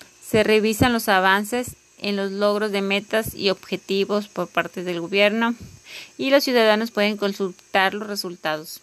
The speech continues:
reportados. En la etapa de la evaluación, se analizan los objetivos de los programas de gobierno y su de-, desempeño.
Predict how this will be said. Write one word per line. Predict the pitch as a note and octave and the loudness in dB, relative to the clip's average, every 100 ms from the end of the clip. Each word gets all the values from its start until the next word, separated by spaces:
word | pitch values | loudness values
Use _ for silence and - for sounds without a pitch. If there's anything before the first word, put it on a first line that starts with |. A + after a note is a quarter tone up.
| _ _ _ _ _ _ _ - | _ _ _ _ _ _ _ -10
reportados. | G3 F#3+ F#3+ F3+ - - - - - - - - - - - - | -8 -6 -8 -8 -8 -10 -10 -16 -16 -20 -20 -20 -20 -20 -20 -10
En | - | -2
la | F#3+ | 0
etapa | G3+ G#3 G#3 | 2 0 2
de | B3 | 2
la | B3 | 2
evaluación, | G#3+ G3+ G3 G3+ A3+ B3 C#4 _ _ _ - _ - | 0 -2 -4 -6 -6 -6 -8 _ _ _ -20 _ -6
se | A3+ | -2
analizan | G#3+ G#3+ G#3+ A#3+ - - _ - - B3 | 2 2 0 -4 -8 -20 _ -8 -2 -2
los | G#3 G#3 | -2 -6
objetivos | G3+ - F#3+ G3+ G3+ A2+ | -8 -6 -6 -4 -4 -2
de | G#2 | -4
los | G2 | -4
programas | - G2+ G#3 A3 G#3+ | 0 2 2 2 -2
de | |
gobierno | G#3 G#3 G#3+ G#3 A#3 - _ | -2 -2 -2 -2 -4 -8 _
y | - A3 B3 B3 | -8 -6 -6 -8
su | - A#3+ A#3 | -8 -6 -2
de-, | A3 G#3+ - - | -2 -4 -14 -6
desempeño. | G#3 G#3 G#3 G3+ G3+ E3+ C#3+ | -2 0 2 2 2 0 0